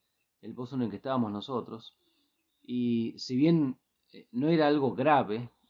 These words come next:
eh, o sea, ni cerca de eso, la verdad que estábamos muy bien, pero nos estábamos metiendo en una que no nos gustaba, no nos hacía sentir bien.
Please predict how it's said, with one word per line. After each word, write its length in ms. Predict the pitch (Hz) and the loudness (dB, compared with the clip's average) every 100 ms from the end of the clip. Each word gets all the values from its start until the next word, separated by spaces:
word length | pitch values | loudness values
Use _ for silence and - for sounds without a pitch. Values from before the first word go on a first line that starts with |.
| _ | _
eh, 520 | 110 107 101 95 87 _ _ - - - | -10 -8 -8 -10 -14 _ _ -20 -20 -20
o 80 | - | -20
sea, 180 | - 123 | -10 0
ni 220 | 123 143 | 2 2
cerca 460 | 139 160 143 120 113 | 2 2 2 0 0
de 140 | 123 | 0
eso, 180 | 120 117 | -2 -4
la 100 | 104 | -4
verdad 220 | 113 143 | -2 -2
que 80 | 131 | -4
estábamos 340 | 120 156 147 | -4 -2 -2
muy 160 | 127 143 | 0 0
bien, 320 | 139 135 98 _ _ _ _ _ _ _ | 0 0 -2 _ _ _ _ _ _ _
pero 160 | 156 156 | -8 -4
nos 140 | 156 | -4
estábamos 360 | 156 202 208 170 | -4 -2 2 2
metiendo 380 | 147 135 170 156 | 2 2 2 4
en 60 | |
una 280 | 151 180 175 | 4 2 2
que 340 | 160 131 127 - | 0 -2 -2 -4
no 140 | 127 | -2
nos 160 | 175 151 | 2 2
gustaba, 440 | 131 - 131 123 | -2 -2 0 2
no 80 | 123 | 2
nos 160 | 151 131 | 0 -4
hacía 300 | 120 151 139 | -8 -4 -4
sentir 400 | - 104 95 101 | -4 -10 -8 -8
bien. 320 | 101 98 87 | -6 -6 -8